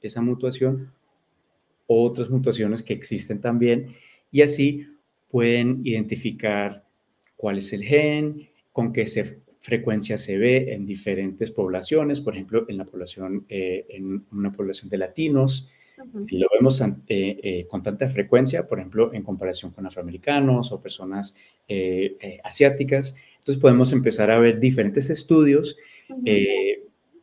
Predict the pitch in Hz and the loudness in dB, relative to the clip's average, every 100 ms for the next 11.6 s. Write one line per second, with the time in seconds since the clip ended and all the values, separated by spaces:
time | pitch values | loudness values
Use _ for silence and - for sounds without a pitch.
0 | _ - 127 120 113 131 131 151 120 123 | _ -2 -2 2 4 6 6 4 6 6
1 | 135 135 135 131 127 117 117 131 127 95 | 6 6 4 2 0 -2 2 0 2 -4
2 | - 120 117 135 135 135 123 123 127 - | -4 -8 -6 -6 -4 2 2 2 -2 -6
3 | 101 98 117 110 110 104 104 107 _ _ | -8 -4 -2 0 0 0 -4 -8 _ _
4 | _ 107 101 95 95 95 95 107 104 - | _ -4 -2 -2 -4 -4 -6 -4 -4 -6
5 | - 98 92 90 101 - 101 95 90 92 | -10 -8 -8 -4 -4 -2 -2 -2 -6 -8
6 | - _ _ _ _ - 107 92 90 98 | -10 _ _ _ _ -14 -10 -10 -6 -4
7 | 98 - 95 - 98 98 104 - 101 101 | -4 -4 -8 -6 -6 -6 -8 -12 -10 -6
8 | 98 98 95 190 _ _ _ _ 101 90 | -4 -4 -4 -8 _ _ _ _ -10 -8
9 | 90 87 - _ _ _ _ _ _ _ | -8 -10 -14 _ _ _ _ _ _ _
10 | - 98 104 113 123 120 120 135 135 - | -8 -2 0 4 4 4 0 -2 -2 -12
11 | _ _ _ 139 135 | _ _ _ -4 -2